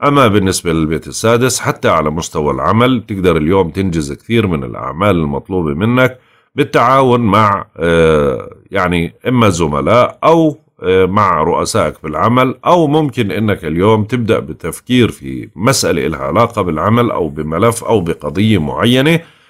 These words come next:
أو تجد ابتكار ل، آه، عمل جديد.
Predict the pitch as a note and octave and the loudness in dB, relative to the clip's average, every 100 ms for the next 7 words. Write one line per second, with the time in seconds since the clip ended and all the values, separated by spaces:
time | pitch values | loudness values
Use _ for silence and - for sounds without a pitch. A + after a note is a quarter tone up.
0 | _ _ E3 F#3+ E3 C3 - - D#3 D3+ | _ _ 2 4 2 0 -6 0 2 4
1 | A#2+ C#3 D#3+ A#2 B2+ - B2 A#2+ A#2+ G2+ | 2 0 -2 -2 -6 0 4 4 4 4
2 | A#2 A#2 G2+ - - F#2+ F#2+ F2 E2+ D2 | 4 4 2 -2 -10 -2 2 2 2 0
3 | G#2 B2 G#2+ F#2+ D2+ D2 C#2+ | 0 2 4 2 0 -4 -4